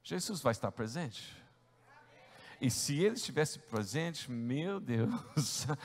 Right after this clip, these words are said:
<laughs> o, coisas que vai acontecer, Deus tem preparado para nós. Aleluia, amém? A mesa com Jesus é lugar onde nós aprendemos a andar com Ele, como amigos.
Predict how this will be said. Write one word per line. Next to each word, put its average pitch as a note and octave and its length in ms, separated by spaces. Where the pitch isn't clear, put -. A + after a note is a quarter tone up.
<laughs> - 300
o, D3+ 100
coisas F#3 560
que - 140
vai D#3 320
acontecer, D3+ 920
Deus E3+ 500
tem D#3+ 160
preparado C#3+ 560
para D3 120
nós. C3+ 240
Aleluia, D3+ 580
amém? D3 560
A F3 120
mesa A3 460
com G#3 160
Jesus G3 600
é G3+ 100
lugar G3+ 460
onde F#3 220
nós F#3 160
aprendemos F3+ 720
a E3+ 80
andar D#3 680
com C#3 220
Ele, C#3+ 400
como D#3 300
amigos. C#3+ 1160